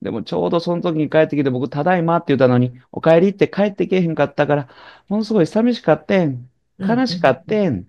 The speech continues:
Speaker 2: うん、うん、うん。
Speaker 1: で、ここで言ってしまうと、
Speaker 2: うん、うん。
Speaker 1: こう、どんどんどんどん素直になって、
Speaker 2: うん。
Speaker 1: 「あー、ごめん。パパ帰ってきてたのに、こっちテレビ、声大きすぎたかも分かれへん。あ、お土産買うてくれたん？わ、嬉しい。後で食べようね」
Speaker 2: うん、うん、うん、う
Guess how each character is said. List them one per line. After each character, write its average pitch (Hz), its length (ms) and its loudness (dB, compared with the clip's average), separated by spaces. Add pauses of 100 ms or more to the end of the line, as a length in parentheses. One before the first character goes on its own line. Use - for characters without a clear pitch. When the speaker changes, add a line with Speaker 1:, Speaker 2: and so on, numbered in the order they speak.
Speaker 2:
う 240 80 -2
ん、 - 40 0
う - 20 0
ん、 156 220 -6
う 170 40 -8
ん。 - 20 -4
Speaker 1:
で、 294 220 0 (540)
こ 165 120 -4
こ 262 140 2
で 147 100 6
言 123 140 0
っ - 20 -8
て 127 200 -6
し 127 120 -6
ま 113 140 -2
う 107 80 -6
と、 - 400 2 (120)
Speaker 2:
う 202 100 -2
ん、 160 200 -4
う 147 80 -8
ん。 156 120 -8
Speaker 1:
こ 131 100 0
う、 113 60 -2
ど 165 140 4
ん 185 40 0
ど 139 100 2
ん 117 40 2
ど 139 100 2
ん 135 60 0
ど 113 60 0
ん - 20 -2
素 - 180 -6
直 113 220 0
に 131 80 -2
な 90 180 -4
っ - 60 -20
て、 - 420 0 (220)
Speaker 2:
う 165 60 -10
ん。 165 80 -8
Speaker 1:
「あ - 280 0
ー、 - 20 -6
ご 175 120 0
め 147 320 -4
ん。 185 100 -12 (180)
パ 220 120 2
パ 220 240 4
帰 226 60 0
っ - 20 -10
て 233 100 -2
き 220 60 -4
て 220 120 0
た 214 100 -2
の 208 120 -4
に、 208 120 -6
こ 202 100 -4
っ 196 40 -4
ち - 120 -20
テ 208 100 0
レ 214 120 2
ビ、 202 220 -2 (200)
声 208 200 2
大 226 160 6
き 226 100 -10
す 247 120 -4
ぎ 226 80 -4
た 214 80 -2
か 208 100 -4
も 196 140 0
分 196 60 -4
か 214 100 0
れ 196 120 2
へ 180 260 2
ん。 190 120 -4 (440)
あ、 185 180 -4 (400)
お 202 80 0
土 233 100 6
産 240 160 4
買 311 160 -2
う 311 40 -4
て 349 80 0
く 330 60 0
れ 339 100 0
た 247 100 -2
ん？ 254 60 -2
わ、 277 240 0 (200)
嬉 311 240 -4
し - 80 -6 (120)
い。 - 60 -6
後 240 220 0
で 254 80 2
食 233 180 -2
べ 247 80 2
よ 254 140 2
う - 40 0
ね」 233 320 0 (160)
Speaker 2:
う 196 100 -4
ん、 202 40 0
う - 80 -4
ん、 - 60 -20
う 180 80 -4
ん、 190 120 -4
う - 20 -8